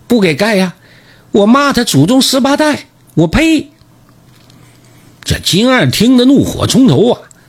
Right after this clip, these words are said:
抬头看向爷爷，结果爷爷露出一丝苦笑，拉着他又进了一扇门。这左一扇右一扇呐，进了不知多少扇门，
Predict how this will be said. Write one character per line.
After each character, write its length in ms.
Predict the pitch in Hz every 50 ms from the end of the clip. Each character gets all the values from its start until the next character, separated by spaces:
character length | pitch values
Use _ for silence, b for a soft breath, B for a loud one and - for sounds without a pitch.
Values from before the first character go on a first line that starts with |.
| b b b b b b b b b
抬 260 | - - 196 240 262
头 220 | 220 196 247 254 247
看 260 | - - 240 208 151
向 160 | 143 139 120
爷 200 | 117 139 175 208
爷， 100 | - - - _ _ _ _ b b b b b b b b b b b b b _ -
结 220 | - 131 143 151
果 160 | 120 117 110
爷 280 | 110 107 113 127 143 160
爷 100 | 156 139
露 180 | 147 156 143
出 180 | 131 - 147 151
一 140 | 165 165 143
丝 160 | - - 170
苦 300 | 160 - - - - -
笑， 240 | - - - - - _ _ _ _ _ _ _ -
拉 260 | - 101 107 113 110
着 100 | 98 110
他 300 | - 110 104 101 90 - _ _ _ _ _
又 220 | - 123 110 101 92
进 180 | - 120 107 95
了 60 | 98
一 160 | 98 104 123
扇 200 | 123 - 117 107
门。 240 | 95 92 110 151 - - - _ _ _ _ _ _ b b b b b b b b b b b b b b b b b b -
这 160 | - - 80
左 360 | - - - - - - -
一 180 | - 104 123 135
扇 300 | - 151 139 120 107 110
右 240 | 139 151 135 120
一 140 | 113 123 131
扇 280 | 127 - 147 123 92 -
呐， 60 | - - - - _ _ - - -
进 240 | - 127 110 98
了 100 | 87 -
不 260 | - - - 139 123 104
知 220 | - 131 135 139
多 280 | 135 - 220 226 208 143
少 180 | - - -
扇 200 | - - 123 110
门， 300 | 101 95 101 123 180 190